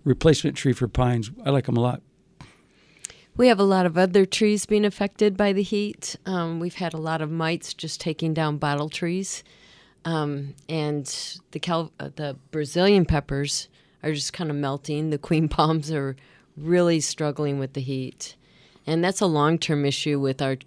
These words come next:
Speaker 2: climate change.
Speaker 1: Yeah, we're seeing a lot of, uh, um, just damage to trees, and as Sarah's pointing out, then insects are a secondary issue too. And what we,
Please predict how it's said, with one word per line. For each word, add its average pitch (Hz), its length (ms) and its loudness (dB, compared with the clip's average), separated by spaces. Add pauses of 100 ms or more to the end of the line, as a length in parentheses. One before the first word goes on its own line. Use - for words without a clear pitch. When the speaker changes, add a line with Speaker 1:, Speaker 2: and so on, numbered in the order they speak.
Speaker 2:
climate 135 360 -4
change. 127 580 -8 (920)
Speaker 1:
Yeah, 117 180 -2
we're 120 140 2
seeing 117 280 -2
a 117 40 -2
lot 120 240 2
of, 110 160 2
uh, 110 140 -2 (260)
um, 110 380 -4 (600)
just 127 300 0
damage 135 400 2
to 127 60 0
trees, 123 340 4
and 123 220 0
as 131 300 -2 (220)
Sarah's 120 360 0
pointing 117 320 0
out, 127 200 4 (260)
then 117 380 4
insects 135 560 8
are 123 100 4
a 107 60 2
secondary 113 640 4
issue 113 280 0
too. 127 360 -2 (960)
And 147 120 10
what 165 180 10
we, 165 280 8